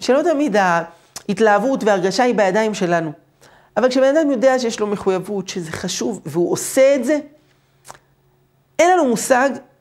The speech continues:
כמה זה שווה בשמיים, אולי אפילו הרבה יותר מכל האקסטזות הגדולות וההתלהבויות שהיו לנו ביום כיפור ובמערת המכפלה ובכותל המערבי.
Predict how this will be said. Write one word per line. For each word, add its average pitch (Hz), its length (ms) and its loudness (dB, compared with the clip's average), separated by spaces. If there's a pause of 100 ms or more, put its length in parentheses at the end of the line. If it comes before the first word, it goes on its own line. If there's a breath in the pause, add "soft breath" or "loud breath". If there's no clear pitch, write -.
(120)
כמה 302 260 2
זה 233 100 -2
שווה 214 280 0
בשמיים, 202 640 0 (120)
אולי 320 220 4
אפילו 302 260 2
הרבה 247 200 0
יותר 285 320 4
מכל 277 340 2
האקסטזות 285 1300 -2
הגדולות 190 800 2
וההתלהבויות 175 800 2
שהיו 226 280 2
לנו 190 340 0 (240 loud breath)
ביום 214 220 2
כיפור 226 540 -6
ובמערת 180 500 0
המכפלה 185 560 0
ובכותל 185 480 -2
המערבי. 151 500 -2